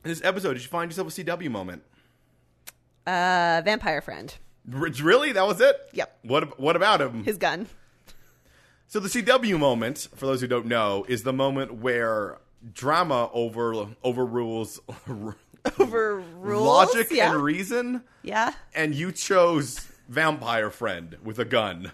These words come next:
Speaker 2: Yes.
Speaker 1: Do you, is there any
Speaker 2: Why does he have a gun? It makes no sense. To what end? Why did he think there was going to be trouble? Why did he bring his gun with him? Why is he just tucked into his
Speaker 1: I thought
Speaker 2: underwear?
Speaker 1: he was gonna s-,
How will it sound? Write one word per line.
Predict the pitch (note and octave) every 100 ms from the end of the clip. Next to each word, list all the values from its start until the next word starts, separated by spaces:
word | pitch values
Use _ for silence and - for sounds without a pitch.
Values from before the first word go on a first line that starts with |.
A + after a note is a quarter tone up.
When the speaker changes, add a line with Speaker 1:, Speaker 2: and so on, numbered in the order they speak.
| -
Speaker 2:
Yes. | - _ _ - - - - _ _ _ _ _ -
Speaker 1:
Do |
you, | A#2 A#2 - _
is | A#2+ A2
there | B2+
any | B2 C#3+ C3+ B2+ -
Speaker 2:
Why | - -
does | F4+
he | F4+
have | C4+
a |
gun? | C#4+ F3+ F3 D#3
It | B3
makes | D4+ D4+ -
no | B3
sense. | G#3+ D#3+ G2 - - - -
To | - F4+ F#4
what | F#4 C#4+ -
end? | F#3 - D#3
Why | G#3 A3 D4+
did | F#4 F#4
he | -
think | E4 E4+
there | D4
was | D#4+
going | D#4 E4+
to | E4+
be | E4
trouble? | - B4 G#4 C3+
Why | F#3+ B3
did | F4+
he | F4
bring | E4+ D#4+
his | E4+
gun | D#4 D#4
with | G#4
him? | B3+
Why | -
is | - B4
he | -
just | C#5
tucked | - G#4
into | G#4 G#4
his | G#4
Speaker 1:
I | A#4+ A4+
thought | A#4
Speaker 2:
underwear? | - -
Speaker 1:
he | D4+
was | C#4+
gonna | C#4+ C4
s-, | B3